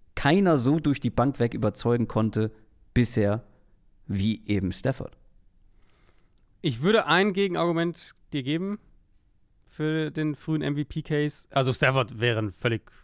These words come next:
Speaker 2: verdiente Wahl. Also ich <laughs> will überhaupt nichts, überhaupt kein Problem damit. Aber ich würde, was ich dagegen sagen würde, ist eben, er spielt halt in sehr, sehr guten Umständen.
Speaker 1: Ja gut,
Speaker 2: Also
Speaker 1: das ist
Speaker 2: ich
Speaker 1: aber für den Award ist das aber egal.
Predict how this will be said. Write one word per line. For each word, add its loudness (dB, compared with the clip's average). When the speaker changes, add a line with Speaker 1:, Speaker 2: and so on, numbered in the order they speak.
Speaker 2:
verdiente -2
Wahl. 2
Also -4
ich -4
<laughs> -4
will -6
überhaupt -2
nichts, -6
überhaupt -6
kein -4
Problem -2
damit. -2
Aber 0
ich -2
würde, 0
was 2
ich -6
dagegen 0
sagen 0
würde, 2
ist -4
eben, -2
er 2
spielt 0
halt 2
in 2
sehr, 4
sehr 2
guten -6
Umständen. -10
Speaker 1:
Ja -2
gut, -4
Speaker 2:
Also 4
Speaker 1:
das 4
ist 4
Speaker 2:
ich 6
Speaker 1:
aber 2
für -2
den 4
Award 4
ist -6
das -6
aber -8
egal. -8